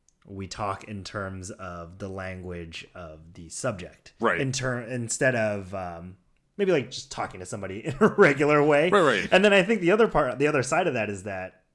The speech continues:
Speaker 1: we are too embarrassed to admit that we don't know it. So
Speaker 2: Yeah.
Speaker 1: we're just kinda like,
Speaker 2: <laughs>
Speaker 1: "Yeah, yeah, okay,
Speaker 2: Yeah.
Speaker 1: yeah." But you really don't understand what's going on. Um, but to me, maybe, like, the full mastery of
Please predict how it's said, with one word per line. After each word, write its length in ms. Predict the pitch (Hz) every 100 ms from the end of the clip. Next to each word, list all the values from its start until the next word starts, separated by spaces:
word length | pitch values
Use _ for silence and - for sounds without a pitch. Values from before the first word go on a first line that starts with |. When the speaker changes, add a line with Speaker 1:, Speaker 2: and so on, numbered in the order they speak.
| _ -
Speaker 1:
we 760 | 95 90 90 98 98 95 92
are 200 | 92 92
too 200 | - 110
embarrassed 480 | 87 87 85 92 -
to 120 | 127
admit 340 | 92 90 98
that 100 | 113
we 100 | 92 92
don't 200 | 92 87
know 160 | 85
it. 160 | 95 -
So 80 | 143
Speaker 2:
Yeah. 100 | 143
Speaker 1:
we're 60 | 185
just 100 | 170
kinda 140 | 185
like, 160 | 180 -
Speaker 2:
<laughs> 80 | 370
Speaker 1:
"Yeah, 260 | 320 208 -
yeah, 200 | 466 285 -
okay, 320 | 392 440 214 - _
Speaker 2:
Yeah. 180 | - 95
Speaker 1:
yeah." 220 | 453 135 - - _
But 120 | 143
you 60 | 156
really 160 | 160
don't 140 | 143 131
understand 320 | 120 117 110
what's 100 | 101
going 220 | - 104
on. 280 | 101 98 92 - - - -
Um, 500 | 127 127 113 104 101 107 - _ _ _ _
but 240 | 127 151 135
to 80 | 202
me, 580 | 277 302 175 135 135 131
maybe, 240 | 127 131 135
like, 320 | 110 - _
the 80 | 120
full 280 | - 151
mastery 800 | 139 107 95 110 - 127 123 127
of 380 | 117 98 92 87